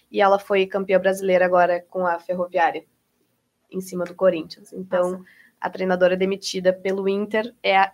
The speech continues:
Speaker 1: a campeã brasileira da Série A do futebol feminino. Então, é, aí ele, ó, e, e eu fico feliz quando as pessoas sugerem pautas, porque eles só sabem quem é a Tati, porque em alguma oportunidade a gente entrevistou ela como técnica do Inter.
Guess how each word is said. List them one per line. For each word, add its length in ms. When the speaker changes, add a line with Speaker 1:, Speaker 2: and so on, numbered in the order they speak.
Speaker 1:
a 120
campeã 400
brasileira 420
da 100
Série 320
A 200
do 120
futebol 380
feminino. 560
Então, 720
é, 160
aí 200
ele, 220
ó, 460
e, 220
e 20
eu 80
fico 240
feliz 360
quando 160
as 100
pessoas 720
sugerem 520
pautas, 680
porque 840
eles 200
só 100
sabem 320
quem 280
é 100
a 40
Tati, 460
porque 280
em 120
alguma 340
oportunidade 580
a 40
gente 200
entrevistou 340
ela 140
como 200
técnica 480
do 120
Inter. 400